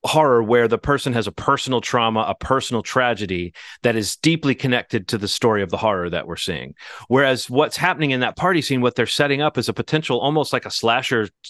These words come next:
type setup where it's like, w-, you don't know what these kids have let through and what it might do to them. It becomes a much more personal story. And again, this is what the movie's trying to do.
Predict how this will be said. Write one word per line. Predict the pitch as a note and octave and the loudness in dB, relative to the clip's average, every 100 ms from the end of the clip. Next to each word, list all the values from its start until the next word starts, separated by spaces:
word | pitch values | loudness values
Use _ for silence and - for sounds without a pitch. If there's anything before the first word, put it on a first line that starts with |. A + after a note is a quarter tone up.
| - | -6
type | A#2 - | -6 -2
setup | A2 F#2+ E2 | -2 -2 0
where | A2+ | 0
it's | G2+ - | 0 -2
like, | G#2+ G2 _ - - _ _ _ | -4 -4 _ -20 -20 _ _ _
w-, | A2+ G#3 - F3+ | -8 -8 -10 0
you | D#3 | 2
don't | D#3+ | 4
know | D3 | 2
what | D#3 | 2
these | C#3+ - | -2 0
kids | D3+ A#2 | 0 0
have | A2+ | 2
let | A#2 G#2+ | 2 0
through | - B2 A#2+ | 0 2 2
and | G#2+ | 2
what | A2+ | 0
it | G#2 | 0
might | A2 G2 | -4 -2
do | B2 | -2
to | A2+ E2+ | -2 -6
them. | C#2 - _ - - | -8 -12 _ -14 -2
It | C#3 | 0
becomes | E3 A3+ G3 | 2 2 2
a | |
much | F3 D#3+ | 2 0
more | D#3 | -2
personal | - D#3+ D3 C3+ | 2 2 2 0
story. | - E3+ | 2 2
And | C#3+ | 4
again, | D3 F#3+ C#3+ | 4 2 2
this | D#3+ | 0
is | C#3+ | 2
what | C#3 C#3 | 0 0
the | C#3 | 0
movie's | C#3 A#2+ - | 0 -2 0
trying | C#3 B2 G#2+ | 0 2 0
to | |
do. | F2+ D3 B2+ G#2 | 0 2 2 0